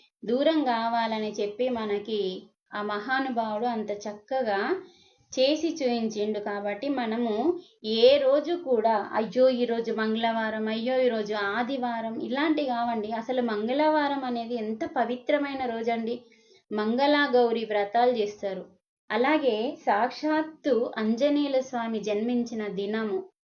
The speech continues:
అంటే ఏ రోజుకి పవిత్రత అనేది, ఏ రోజుకి అపవిత్రత అనేది లేదు కాబట్టి అన్నీ శుభమే అని చెప్పడానికే మరి కృష్ణుడు అలా అష్టమి నాడు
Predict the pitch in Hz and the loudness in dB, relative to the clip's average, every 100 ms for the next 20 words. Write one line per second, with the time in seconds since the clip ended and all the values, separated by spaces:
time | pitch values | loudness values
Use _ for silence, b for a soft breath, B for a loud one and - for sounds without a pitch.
0 | _ _ _ - 311 339 349 320 269 269 | _ _ _ -2 2 4 4 0 0 4
1 | 240 254 294 320 349 339 339 349 349 349 | 6 6 4 2 2 0 0 0 -2 -6
2 | B _ 226 233 294 302 302 294 294 285 | B _ -2 0 0 2 2 2 2 0
3 | 277 254 262 226 233 247 254 247 254 262 | -2 -4 -4 0 4 6 6 4 -2 -2
4 | 247 220 233 254 240 247 247 240 226 220 | 0 2 2 0 0 0 0 -4 -4 -4
5 | 214 202 196 196 202 240 233 208 208 202 | -6 -4 -2 -2 -2 -4 -4 -4 -6 -6
6 | - - - 240 269 294 330 349 339 254 | -6 -6 -4 -2 2 2 4 2 0 0
7 | 247 240 240 240 226 226 214 - 226 220 | 0 0 0 -2 -2 -4 -6 -4 -4 -2
8 | 214 214 277 370 B B B - - 214 | -4 -4 -2 -4 B B B -12 -6 -4
9 | - 220 220 240 233 226 202 196 202 202 | -4 -6 -6 -4 -2 -2 -2 -2 -2 -4
10 | - 233 233 233 220 214 269 | -4 -4 -2 -4 -4 -2 -2